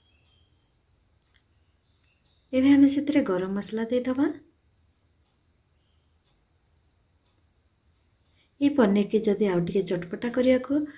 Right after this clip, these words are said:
ଚାହୁଁଛନ୍ତି, ତାହେଲେ ସେଥିରେ ଟମାଟୋ ସସ୍, ଚିଲି ସସ୍ ବି ଦେଇପାରିବେ। ଆହୁରି ବେଶୀ ଚଟପଟା ଲାଗିବ ଖାଇବା ପାଇଁ।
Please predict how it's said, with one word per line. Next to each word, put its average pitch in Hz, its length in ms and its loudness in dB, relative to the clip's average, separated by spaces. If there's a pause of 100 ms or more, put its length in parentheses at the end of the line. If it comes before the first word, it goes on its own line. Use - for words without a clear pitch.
(200)
ଚାହୁଁଛନ୍ତି, 247 680 2
ତାହେଲେ 196 300 -4
ସେଥିରେ 196 420 -6
ଟମାଟୋ 226 400 -2
ସସ୍, 269 280 -4
ଚିଲି 190 280 -2
ସସ୍ 196 280 -4
ବି 233 140 -6
ଦେଇପାରିବେ। 247 540 0 (480)
ଆହୁରି 285 280 6
ବେଶୀ 226 300 2
ଚଟପଟା 214 480 -4
ଲାଗିବ 254 320 2
ଖାଇବା 247 320 -2
ପାଇଁ। 285 180 2